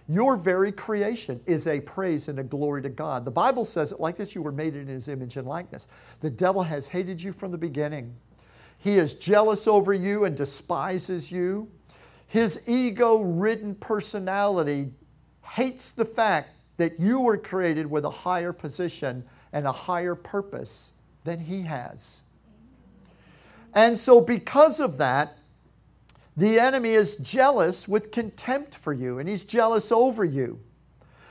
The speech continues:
But the Bible says in First John three one, "See what kind of love the Father has given to us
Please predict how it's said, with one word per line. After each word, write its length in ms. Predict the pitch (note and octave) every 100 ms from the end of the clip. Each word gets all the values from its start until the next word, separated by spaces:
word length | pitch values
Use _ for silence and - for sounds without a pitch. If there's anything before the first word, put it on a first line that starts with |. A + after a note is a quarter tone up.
| - -
But 200 | A3+ A#3
the 80 |
Bible 400 | G3 C#4 D4+ D4
says 280 | A#3 A#3 G3
in 120 | G3+
First 320 | G3 A#3 G#3+ -
John 240 | A3+ G#3
three 260 | - G#3+ G#3
one, 540 | F3 G#3+ F#3 D3 D3 - _ _ _ _ _ _ _ _ _
"See 380 | - - - E4+
what 300 | D4 C#4+ C#4+
kind 320 | - C4+ C#4
of 120 | A#3+ E3+
love 460 | E3 A3 B3 D3+
the 80 | D#3
Father 580 | - - A3+ B3+ E3 C#3+
has 320 | F3+ F#3 F3
given 360 | - B3+ C4+ A3+
to 180 | -
us 240 | C#3+ D3+